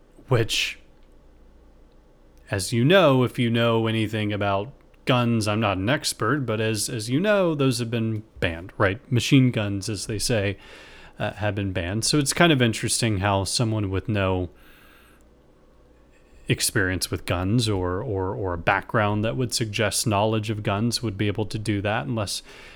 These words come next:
you know, some of the theories are that he, he modified a, a rifle, um, of which he had many in his hotel room,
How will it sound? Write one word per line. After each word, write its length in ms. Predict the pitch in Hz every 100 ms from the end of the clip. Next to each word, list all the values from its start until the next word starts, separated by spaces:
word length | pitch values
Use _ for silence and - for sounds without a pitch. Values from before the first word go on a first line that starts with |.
| -
you 100 | 131
know, 160 | 113 110
some 220 | 160 160
of 80 | 143
the 60 |
theories 360 | 131 131 127 113
are 80 | 113
that 160 | 113
he, 260 | 107 120 113
he 120 | 123
modified 760 | 117 110 110 104 120 104 104 101
a, 240 | 95 92 - - - - - - _ -
a 80 | 117
rifle, 600 | 104 107 101 113 101 95 - - - - _ -
um, 540 | 101 92 90 87 127 - _ _
of 140 | 120 107
which 220 | 110 -
he 180 | 117 104
had 260 | 107 101
many 600 | 98 107 120 107 107 135 -
in 160 | 117 98
his 220 | 101 95
hotel 340 | 98 - 98 92
room, 320 | 98 131